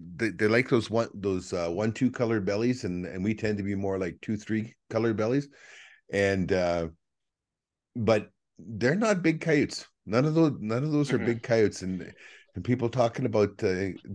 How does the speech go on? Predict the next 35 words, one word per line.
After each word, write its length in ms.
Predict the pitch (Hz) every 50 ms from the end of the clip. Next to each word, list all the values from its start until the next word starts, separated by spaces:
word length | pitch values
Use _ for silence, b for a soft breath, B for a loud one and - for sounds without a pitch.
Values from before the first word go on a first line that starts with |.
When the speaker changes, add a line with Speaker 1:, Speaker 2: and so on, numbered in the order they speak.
| 92 _ _ -
Speaker 1:
catching, 320 | - 113 104 - - 87
you 60 | 92 90
know, 60 | 85
seventy 360 | - - 110 104 101 104 95
pound 240 | 92 101 95 92 -
coyotes 260 | 98 98 107 107 -
and 80 | 117 95
all, 80 | 87 85
like, 340 | 87 85 73 85 87 82 b b b b b b b b b _ -
I, 240 | 95 107 120 120 - - _ _
when 220 | 127 120 110 113
I 80 | 120 143
get 160 | 160 170 175
into 180 | 180 151 160 147
the 80 | 135
big 240 | 123 151 151 143 113
bush 240 | 107 104 107 - 117
out 120 | 107 107
of 80 | 110 107
my, 240 | 104 101 95 95 92 - _ _ - - 80
my 120 | 92 101
registered 480 | 101 110 117 110 95 - - 98 82 -
trap 280 | - 120 127 117 -
line, 200 | 85 76 82 92
you 100 | 90 90
know, 120 | 90 95 95
you're, 320 | 92 90 92 92 - - - _
you're 160 | - 98 104
out 140 | 110 107 107
there, 120 | 107 92
and 120 | 90 90 95
those, 160 | 98 110 107 107 -
those 300 | 120 127 147 147 147 -
coyotes 440 | - 147 131 123 117 113 113 - 110
are, 160 | 104 98